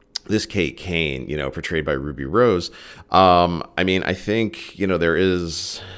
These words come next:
there is a lot of conflict there. Um, there is, you know, she,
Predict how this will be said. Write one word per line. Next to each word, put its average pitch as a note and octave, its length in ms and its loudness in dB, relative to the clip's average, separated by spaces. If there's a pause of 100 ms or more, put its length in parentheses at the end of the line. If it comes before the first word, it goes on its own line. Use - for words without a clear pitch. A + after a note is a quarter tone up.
(140)
there C3 120 4
is C3+ 80 2
a C3+ 40 0
lot B2+ 140 0
of G#2 60 -2
conflict - 600 -4
there. G1+ 480 -6
Um, B1+ 540 -4
there D2+ 300 -2
is, D#2 960 -2
you F2+ 180 0
know, E2 140 -2
she, A2+ 720 0